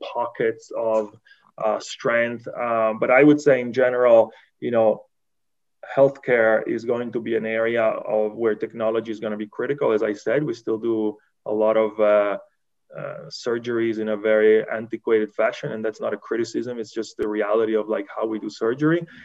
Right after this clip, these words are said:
And so I think bringing, uh, new technology to the operating room, and there's still a lot of unmet needs, right? We still have a lot of people that,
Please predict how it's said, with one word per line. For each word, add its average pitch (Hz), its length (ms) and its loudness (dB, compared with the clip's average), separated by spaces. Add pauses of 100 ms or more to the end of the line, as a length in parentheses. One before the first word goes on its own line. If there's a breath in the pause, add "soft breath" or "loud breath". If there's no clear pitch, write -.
(200 loud breath)
And 120 340 -2
so 127 180 2
I 117 80 2
think 135 280 -2 (120)
bringing, 123 760 -2
uh, 110 580 0 (140)
new 120 220 -6
technology 117 680 0
to - 120 -10
the 110 120 -2
operating 110 480 2
room, 107 420 -2
and 120 300 -6
there's 123 160 -2
still 170 340 6
a 131 60 6
lot 120 320 2
of 104 100 2
unmet 120 340 -2
needs, 123 400 -6
right? 107 240 0
We 110 120 -2
still 120 500 -4
have 113 180 -4
a 113 60 0
lot 107 220 2
of 107 180 -4
people 107 340 -4
that, 104 300 0